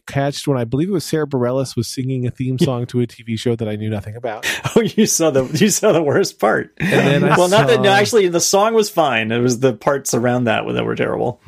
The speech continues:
Speaker 1: And then I saw, um, uh, you know, I like it anytime I can help a young podcaster,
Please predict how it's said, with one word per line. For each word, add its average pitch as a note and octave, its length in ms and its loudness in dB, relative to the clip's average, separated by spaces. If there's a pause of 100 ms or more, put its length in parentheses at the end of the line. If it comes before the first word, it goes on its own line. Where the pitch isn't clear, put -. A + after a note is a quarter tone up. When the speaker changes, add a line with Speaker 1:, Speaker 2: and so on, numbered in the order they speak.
(180)
Speaker 1:
And B2+ 100 -10
then C3 140 -4
I C3 100 -4
saw, A#2+ 580 -2
um, A2+ 600 -4 (200)
uh, B2 440 -8
you F#3 80 0
know, D#3+ 320 0
I E3+ 160 2
like F3 260 -2
it D3+ 100 -2
anytime C#3+ 380 0
I B2+ 120 0
can B2+ 120 -6
help B2 220 -2
a C3 40 2
young A#2 220 -2
podcaster, B2 800 -2